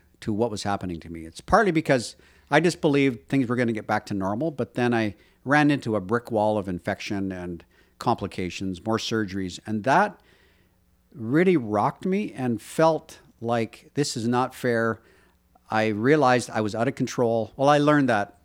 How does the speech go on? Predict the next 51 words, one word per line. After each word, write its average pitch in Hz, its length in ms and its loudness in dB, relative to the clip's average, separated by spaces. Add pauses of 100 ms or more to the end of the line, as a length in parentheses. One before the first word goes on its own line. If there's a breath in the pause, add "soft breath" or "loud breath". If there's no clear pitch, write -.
(140)
when 101 120 -6
I'm 98 120 -2
lying 98 280 0
in 92 80 -4
I 90 140 -4
C - 160 -10
U, 98 180 -4
I'm 82 120 -6
out 82 100 -4
of - 60 -14
control, 101 440 -4
but 90 260 -6 (600 soft breath)
I 113 160 0
didn't 156 400 0
really 156 320 2
react, 120 580 0
I 117 60 -4
would 113 140 -2
say, 104 520 -4 (480)
extremely 185 460 2
negative 110 420 0
until 98 340 -4
a 95 60 -8
little 127 240 -2
bit 127 160 -4
later 110 300 -2
on. 113 180 0
And 104 120 -2
then 127 160 2
it 139 160 -2
was 127 180 -2
quite 160 240 0
a 160 60 0
journey 131 380 0
just 135 280 -6
to - 60 -14
try 127 260 -2
to 117 120 -2
reframe 135 520 -2
it - 160 -12 (580 soft breath)
and 127 160 -4
think, 135 440 -4
"Okay, 120 440 -2 (300)
God 139 340 0
is 135 140 -6
gonna 131 220 -2
be 113 180 -4
with 135 260 -2
me 131 140 0
in 117 140 0
this." 117 340 -4